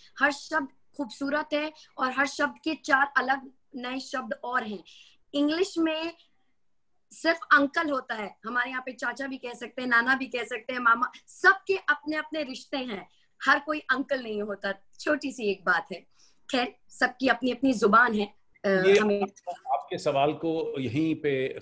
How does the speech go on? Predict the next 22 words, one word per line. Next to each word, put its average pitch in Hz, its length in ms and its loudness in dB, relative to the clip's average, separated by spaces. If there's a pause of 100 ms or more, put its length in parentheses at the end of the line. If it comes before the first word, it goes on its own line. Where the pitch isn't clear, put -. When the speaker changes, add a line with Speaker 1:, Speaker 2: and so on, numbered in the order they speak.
(120)
Speaker 2:
खत्म 143 260 -4
करना 131 200 -4
चाहता 123 300 -4
हूँ 175 180 -4
कि 165 80 -8
उसके 143 320 -4
Speaker 1:
जी। 101 60 -8
Speaker 2:
बावजूद 104 500 0
भी - 440 -18 (600)
किसी 170 240 -4
न 214 40 2
Speaker 1:
जी। 214 60 2
Speaker 2:
किसी 185 280 -4
भाषा 175 640 -6
के 156 180 -4
ऊपर 113 680 -2 (460)
आपका 151 560 0
पकड़ 175 440 0
होना 123 380 -2
बहुत 117 460 -2
जरूरी 95 300 -6
है। 90 160 -18